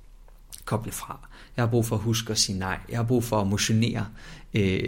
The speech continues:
lige nu så løber jeg rigtig meget, og det giver mig sindssygt meget overskud og energi i en hverdag, som jeg synes er,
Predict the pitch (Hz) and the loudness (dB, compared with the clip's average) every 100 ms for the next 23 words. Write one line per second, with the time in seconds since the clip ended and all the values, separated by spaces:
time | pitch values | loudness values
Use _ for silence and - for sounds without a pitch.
0 | - 110 113 113 110 107 117 107 113 107 | -2 0 4 6 6 4 2 2 2 2
1 | 98 104 101 98 101 104 101 110 113 107 | -2 -2 0 0 2 2 0 -2 0 0
2 | 98 92 110 - - 104 101 101 110 - | 2 2 0 0 -2 0 0 0 -4 -2
3 | 117 107 113 101 98 - 101 95 110 113 | -2 -2 -2 -2 0 0 -2 0 0 0
4 | - 101 98 101 101 101 101 104 101 107 | -2 -2 0 0 0 0 0 -2 0 2
5 | 110 113 | 2 2